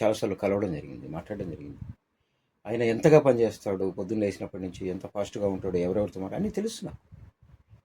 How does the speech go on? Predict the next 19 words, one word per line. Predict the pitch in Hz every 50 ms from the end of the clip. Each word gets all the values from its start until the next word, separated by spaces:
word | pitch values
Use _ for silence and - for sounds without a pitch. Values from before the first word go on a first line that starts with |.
| _ -
కానీ | 180 214 226
కొన్ని | - - 175 196 202
కొన్ని | - 196 185 175
పద్ధతులు | 165 110 101 113 110 - - 113 110 101
నచ్చవు. | 90 82 80 - - _ _ _ - - - - - _ - - - - - - - _ - - - - -
అలాగే | 104 139 170 180
జగన్లో | 170 160 - 101 107 110 107 95
కూడా | 85 82 80 76 - _ _ _ _ _ _ _ - - _ _ _ _ _ _ _ _ _ _ _ -
కొన్ని | 131 131 143 135
నచ్చుతాయి, | 127 117 - - 139 123
కొన్ని | - 117 87 85
నచ్చవు. | 80 76 69 - - - _ _ _ _ _ _ _ _ _ _ - - - - - - - _ _ _ _ _ _ _ _ _ _ _ _ _ - -
So, | 135 104 95 101 98 85
జగన్ | 87 98 107 123 131 135
వాళ్ళ | 135 131 131
ఫ్యామిలీ | 113 120 117 117 120 120
కూడా | 120 120 120 120 117
చాలా | 110 104 - 117 101 98
దగ్గరగా, | 92 104 95 104 98 98 107 101 95 92 92 92